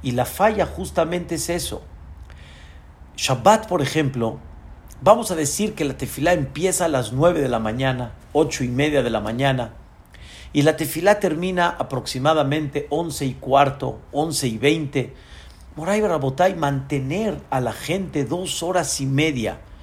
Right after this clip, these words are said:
desde el principio hasta el final, sin que se sientan conectados con ella, sin que realmente comprendan qué es lo que están haciendo, porque no es nada más la amidá.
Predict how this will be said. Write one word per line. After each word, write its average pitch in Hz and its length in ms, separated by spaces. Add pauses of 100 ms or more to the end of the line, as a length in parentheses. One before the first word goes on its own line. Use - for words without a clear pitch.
(420)
desde 135 300
el 139 100
principio 139 920 (160)
hasta 139 260
el 131 80
final, 139 640 (560)
sin 175 440
que 156 180
se 143 160
sientan 190 640
conectados 175 920
con 151 340
ella, 131 400 (500)
sin 170 300
que 156 140
realmente 214 680
comprendan 170 920
qué 226 280
es 233 280
lo 226 140
que - 80
están 190 280
haciendo, 202 720 (520)
porque 160 300
no 190 140
es 247 140
nada 240 240
más 208 220
la 190 200
amidá. 151 600